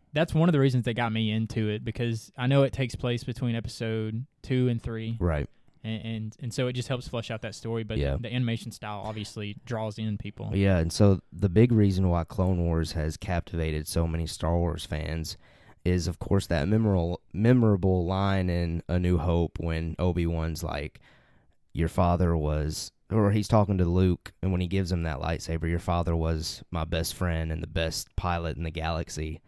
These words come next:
Speaker 2: Well, from the movies, I mean, yeah, we sort of see it, but Clone Wars really dives into, like, Obi-Wan's close relationship with Anakin, and I think that's why so many people have loved it so much.
Speaker 1: Mm-hmm.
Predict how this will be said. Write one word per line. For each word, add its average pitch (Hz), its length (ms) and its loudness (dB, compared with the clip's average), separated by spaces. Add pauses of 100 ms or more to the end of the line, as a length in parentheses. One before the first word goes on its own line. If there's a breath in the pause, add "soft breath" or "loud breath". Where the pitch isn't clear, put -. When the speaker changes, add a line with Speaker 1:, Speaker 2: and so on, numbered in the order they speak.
(400 soft breath)
Speaker 2:
Well, 104 240 6
from 110 240 4
the 98 60 4
movies, 110 640 6
I 101 60 -2
mean, 101 220 2
yeah, 95 180 4
we 117 160 6
sort 104 320 4
of 117 80 4
see 113 240 4
it, 117 180 6 (540 soft breath)
but 95 180 4
Clone 120 320 8
Wars 87 200 4
really 90 340 4
dives 80 380 0
into, 82 260 0
like, 76 320 -4
Obi-Wan's 85 720 0
close 82 500 0
relationship 80 720 -2
with 85 80 0
Anakin, 87 440 -4
and 87 120 0
I 87 80 0
think 127 240 2
that's 85 240 -2
why 90 160 4
so 85 320 0
many 82 200 -4
people 82 560 0 (300 soft breath)
have 87 180 -2
loved 76 380 -4
it 60 100 -6
so 73 200 -2
much. - 400 -8 (180)
Speaker 1:
Mm-hmm. 110 240 -10